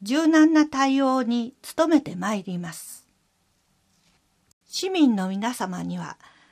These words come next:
大変なご苦労、ご心配が続いておりますが、今日、明日の行動がその先にある感染拡大を防ぎ、一日でも早い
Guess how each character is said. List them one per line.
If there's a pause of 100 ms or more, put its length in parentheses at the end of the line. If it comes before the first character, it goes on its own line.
(220)
大
変
な
ご
苦
労、 (160)
ご
心
配
が
続
い
て
お
り
ま
す
が、 (840)
今 (160)
日、
明
日
の
行
動
が (340)
そ
の
先
に
あ
る
感
染
拡
大
を
防
ぎ、 (800)
一
日
で
も
早
い